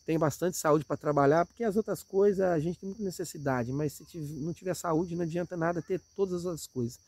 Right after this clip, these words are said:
E às vezes falta alguma coisa pra gente, mas se a gente tiver saúde, tem esperança pra trabalhar, tem condição de tocar a vida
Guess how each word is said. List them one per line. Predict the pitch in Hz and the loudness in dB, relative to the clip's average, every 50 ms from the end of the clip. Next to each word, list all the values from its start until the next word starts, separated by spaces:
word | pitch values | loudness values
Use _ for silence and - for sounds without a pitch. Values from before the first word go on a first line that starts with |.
| _ _ _ _ _ _ _ _ _ _ _ - | _ _ _ _ _ _ _ _ _ _ _ 0
E | 170 185 | 6 6
às | 202 185 170 | 6 8 10
vezes | 190 196 190 180 - - | 8 8 8 6 2 -4
falta | - 202 208 185 - | -2 0 0 0 0
alguma | 196 196 180 160 | 0 0 -2 -2
coisa | - 175 165 156 | -2 -4 -6 -2
pra | - 180 151 | 0 0 0
gente, | 127 147 147 131 - - | 0 0 -2 -4 -4 -4
mas | 175 147 - | -6 -6 -4
se | - | -2
a | 151 | -2
gente | 147 147 - | -2 -2 -2
tiver | - 160 147 | -2 -2 -2
saúde, | - - 165 165 156 160 190 180 180 | 0 2 2 2 4 2 2 0 -2
tem | - - 190 | -6 -8 -8
esperança | 170 - - 180 151 151 160 151 - | -8 -6 -4 -2 0 0 0 -2 -2
pra | - 151 | -6 -10
trabalhar, | - 151 156 143 139 131 135 147 151 | -6 -4 0 0 2 2 2 2 0
tem | - - 151 | 0 -4 -8
condição | - 165 147 - - 156 | -10 -10 -10 -8 -8 -10
de | - - | -10 -8
tocar | 156 139 - 165 151 | -8 -8 -4 -2 -4
a | 127 | -2
vida | 110 135 156 151 147 151 147 | -2 -2 -2 -2 -2 -2 -6